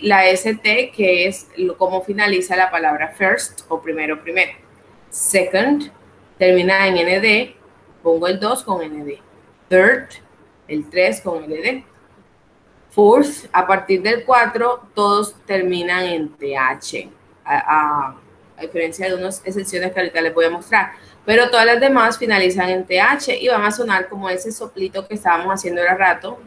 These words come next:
con la punta de la lengua entre los dientes. Fourth, fifth,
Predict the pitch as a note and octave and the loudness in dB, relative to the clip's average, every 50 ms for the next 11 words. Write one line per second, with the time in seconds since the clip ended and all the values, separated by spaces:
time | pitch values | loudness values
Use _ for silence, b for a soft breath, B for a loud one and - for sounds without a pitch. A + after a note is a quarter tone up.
0 | - - - E3+ E3+ E3+ E3 E3 E3 D#3+ E3 E3 - F3 F3+ F3+ F3 E3+ E3 D#3+ | -20 -8 -6 -2 0 0 0 0 -2 -6 -8 -2 0 2 2 4 4 4 2 2
1 | D#3 D#3 D#3 D#3 D#3 D3+ - - E3 E3+ - D#3 D#3 D3+ D3+ - - A#3+ C#4+ D4 | 2 2 0 -2 -4 -2 -4 -4 -4 -4 -6 -6 -6 -6 -6 -4 0 0 2 2
2 | C#4 C#4 E3+ E3+ - - b b b b b b b _ _ _ _ - - A#3 | 2 -2 -4 -10 -10 -14 b b b b b b b _ _ _ _ 2 4 4
3 | G#3+ G#3 A3+ C4+ D#4 D4+ - - - - - - _ - _ _ _ _ _ _ | 6 6 6 4 2 0 -4 -10 -14 -18 -18 -20 _ -20 _ _ _ _ _ _
4 | _ _ _ _ _ _ _ _ _ - - B3+ A#3 A3+ A#3+ C4+ D4 D4 D4 - | _ _ _ _ _ _ _ _ _ -6 -2 0 2 4 4 4 4 4 2 -6
5 | - - | -12 -20